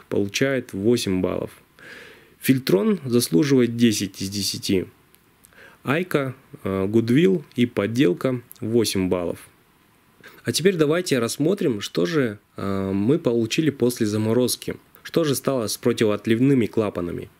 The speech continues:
и уплотнителями. Проверяю быстро, чтобы резинки не успели нагреться. Итак, Фрам. Клапан очень мягкий, уплотнитель жёсткий.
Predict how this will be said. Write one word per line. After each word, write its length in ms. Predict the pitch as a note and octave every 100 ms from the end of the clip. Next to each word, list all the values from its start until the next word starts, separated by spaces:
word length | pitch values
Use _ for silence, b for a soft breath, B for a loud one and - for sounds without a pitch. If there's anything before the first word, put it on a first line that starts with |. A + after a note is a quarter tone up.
| _ b b
и 160 | - C#3+
уплотнителями. 840 | A#2 G2 F#2+ - A2 F#2+ F2 E2 - _ _ _ - - - _ _
Проверяю 420 | - D3+ F#3 C#3+
быстро, 400 | B2 F3+ G3 C#3
чтобы 320 | A#2 - E3
резинки 380 | A#2 G#2+ C3+ B2
не 120 | G#2
успели 380 | G#2 - C3+ A#2+
нагреться. 720 | F#2 F#2 F#2+ A2 G#2+ - - - _ - B B B B
Итак, 320 | D3 D#3+ D#3
Фрам. 460 | - D#3+ C3 F#2 F#2 _ B B B
Клапан 360 | D#3 D#3+ - -
очень 380 | C#3 C#3 - C3+
мягкий, 540 | C3 A#2+ - - G2 - _ _ _ _ _ _
уплотнитель 560 | - A#2+ - D3+ D3 G#2+
жёсткий. 560 | G#2 G#2 - - -